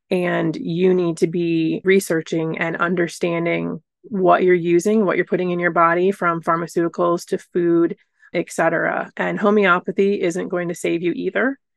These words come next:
There's still an element of, I like to say, hygiene, the things that build you up in the cleanliness, and that's your, your food, your exercise, and, and things like that.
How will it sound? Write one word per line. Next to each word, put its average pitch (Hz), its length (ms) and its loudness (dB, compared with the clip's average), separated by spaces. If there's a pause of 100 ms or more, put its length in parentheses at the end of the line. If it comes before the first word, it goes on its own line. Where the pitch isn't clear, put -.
(200)
There's 180 240 2
still 180 300 4
an 175 100 0
element 175 500 -2
of, 165 400 -2 (300)
I 233 40 0
like 170 180 0
to 170 80 -2
say, 170 420 -2
hygiene, 208 760 4 (220)
the 180 60 -4
things 175 480 -4
that 165 240 0 (500)
build 196 260 6
you 190 140 6
up 175 220 0
in 170 60 -4
the 170 100 -6
cleanliness, 180 640 -4
and 165 100 -8
that's 160 260 -8
your, 175 220 -8
your 165 300 -8
food, 180 400 2
your 175 120 -2
exercise, 165 760 -4
and, 170 220 -8
and 180 220 -10
things 180 300 -6
like 170 220 -6
that. 175 260 -2